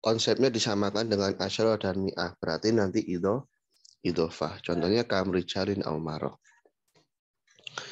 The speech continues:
Sebagaimana kam adalah ayin, begitu juga kaza. Dan tamyiz dari dua hal ini terbaca nasab, ya. Au bihi silmin tusib,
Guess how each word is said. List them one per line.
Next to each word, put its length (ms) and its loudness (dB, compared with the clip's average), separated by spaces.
Sebagaimana 720 4
kam 240 0
adalah 400 2
ayin, 480 4
begitu 400 0
juga 480 0
kaza. 480 0
Dan 320 6
tamyiz 560 4
dari 320 4
dua 240 6
hal 160 2
ini 240 2
terbaca 480 -2
nasab, 480 0
ya. 240 -4
Au 160 6
bihi 320 6
silmin 560 4
tusib, 400 0